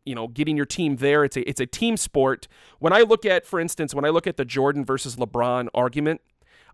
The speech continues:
I will go to the grave telling you that LeBron is a better basketball player than Michael Jordan. But a lot of people refuse to give him that credit because not only has he lost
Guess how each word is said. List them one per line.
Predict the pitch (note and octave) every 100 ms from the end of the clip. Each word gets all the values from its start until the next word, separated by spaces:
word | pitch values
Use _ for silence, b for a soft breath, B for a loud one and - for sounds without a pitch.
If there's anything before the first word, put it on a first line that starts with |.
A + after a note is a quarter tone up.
| -
I | D3
will | E3+ E3+ E3
go | C#3 E3
to | -
the | C3
grave | A#2 C3+ D3+ C#3 A#2 - _
telling | - D3 C#3
you | B2
that | A#2+
LeBron | C3 B2 C3 C3+
is | C3
a | A#2
better | B2 A#2+
basketball | A#2+ - B2+ A#2
player | - A#2+ A2+
than | A2+
Michael | A2+ A2+
Jordan. | G2+ F2 D#2+ _ _ _ _ _ _ _ _ _ -
But | E3 D3+ - - _ _ _ _ _
a | D3+
lot | D#3 E3+
of |
people | F#3+ E3+
refuse | D3+ - F#3+ F#3+
to | D#3+
give | C3+ F3
him | E3+
that | D3 -
credit | - A3+ F3+ - b b b
because | E3 E3+ C#3+
not | D3 D3
only | D#3+ D3
has | C3+
he | C#3+
lost | B2+ D3+ F3+ D3+ -